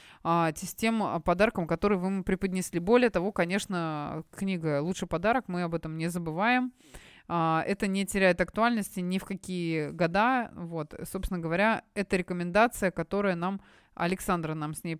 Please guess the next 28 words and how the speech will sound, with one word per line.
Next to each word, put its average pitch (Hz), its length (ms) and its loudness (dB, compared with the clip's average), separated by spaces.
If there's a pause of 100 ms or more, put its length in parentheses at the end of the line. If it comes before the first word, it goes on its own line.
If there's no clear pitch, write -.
э, 156 240 -8
на, 165 540 -2
с - 140 -10
нами 170 220 0
ей 170 200 0
поделилась, 214 580 0
и 180 40 -2
мне 175 140 -2
кажется, 190 320 0
она 170 140 -2
очень-очень, 170 720 -6 (480)
а, 156 140 0
подходит 214 580 2
и 175 40 0
вообще 180 320 4
вне 196 220 0
зависимости 185 580 0
от, - 160 -4
э, 160 140 0
страны 180 340 0
местонахождения. 165 960 -2 (520)
Что - 220 2
касается 262 540 2
еще, 226 640 6
а, 165 340 0
категории 208 460 4
подарков, 185 500 2
которые, 175 720 2